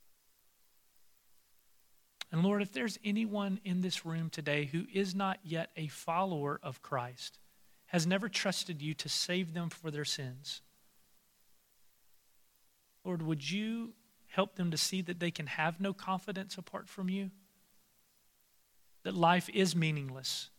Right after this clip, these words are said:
and without purpose without you. And Lord, I confidently declare today that if they will confess you as Lord and Savior, they can be saved,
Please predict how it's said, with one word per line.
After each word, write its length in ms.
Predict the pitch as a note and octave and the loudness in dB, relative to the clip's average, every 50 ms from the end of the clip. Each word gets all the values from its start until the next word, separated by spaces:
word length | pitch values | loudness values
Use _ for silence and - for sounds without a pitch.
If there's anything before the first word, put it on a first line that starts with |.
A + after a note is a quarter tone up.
| _ - - - _ _ _ | _ -20 -20 -20 _ _ _
and 160 | E3+ F3 E3+ | 4 6 6
without 400 | E3 E3 D3 D#3 E3 - - - | 6 6 8 8 8 8 4 -2
purpose 580 | - - D3+ C3 - - D3+ C#3+ - - - - - _ _ - - - _ _ _ - - - _ _ - - _ _ - | -2 -2 -2 -2 -2 -10 -8 -4 -4 -4 -4 -6 -16 _ _ -20 -20 -20 _ _ _ -20 -20 -20 _ _ -20 -20 _ _ -2
without 360 | D3 C#3+ C#3 C#3 C3+ - - | -2 0 2 0 0 -2 -6
you. 200 | C#3+ C#3+ C3+ C3 B2+ _ _ - _ _ _ _ _ _ _ _ _ _ _ _ _ - - _ _ _ _ _ - - _ _ _ _ - - - _ _ - _ _ _ _ _ _ _ _ _ _ _ _ - - _ _ - _ | -10 -10 -12 -12 -14 _ _ -20 _ _ _ _ _ _ _ _ _ _ _ _ _ -20 -20 _ _ _ _ _ -20 -20 _ _ _ _ -20 -20 -20 _ _ -20 _ _ _ _ _ _ _ _ _ _ _ _ -20 -20 _ _ -12 _
And 100 | D3+ D3 | -2 2
Lord, 160 | D3+ E3 E3 | 4 6 8
I 100 | E3+ E3 | 6 6
confidently 1040 | E3 - - - F3+ F3+ F3 - G3+ G#3+ - E3+ E3 D#3+ D3 D3 C#3+ C#3 C#3 C3+ - _ _ - | 6 2 4 6 6 6 4 -2 -10 -10 -8 -6 -4 0 0 0 0 0 -4 -8 -10 _ _ -4
declare 440 | D3 D3+ - - - G3 G3+ F#3 D#3+ | -4 -4 -4 -2 -2 0 2 2 0
today 400 | - - D3 C3 C3 C3+ D3+ F3 | 0 -2 -2 -2 0 0 0 -2
that 200 | D#3 C#3 D3+ - _ _ | -2 -2 -4 -6 _ _
if 180 | F3 C#3 - - | -8 -8 -6 0
they 160 | - D#3 E3 | 2 2 2
will 160 | E3+ D#3+ D#3 | 2 0 -2
confess 640 | - - - C#3+ C3+ - - F#3+ F3+ E3 - - - | -4 -4 -6 -6 -6 -2 2 2 2 2 2 0 -2
you 140 | F3+ F3 - | -2 -4 -4
as 160 | - D3 C3+ | -6 -6 -4
Lord 220 | C#3+ D3 D#3 E3 E3 | -2 -2 0 0 0
and 120 | E3 D#3 | 0 0
Savior, 380 | - - E3 C#3+ C#3 C#3 C#3 C3 | 0 0 0 -2 -2 -4 -6 -4
they 220 | B2 C#3+ C#3+ D#3 | 0 0 0 0
can 320 | D3+ - - E3 D#3+ D#3+ D#3 | -2 -4 -6 -4 -4 -4 -4
be 180 | C3+ D3+ D3 | -4 -4 -4
saved, 600 | C#3 - - D3 C#3 C#3 C3 A#2 A2+ - - - | -4 -4 -4 -2 -2 -2 -2 -4 -10 -16 -20 -20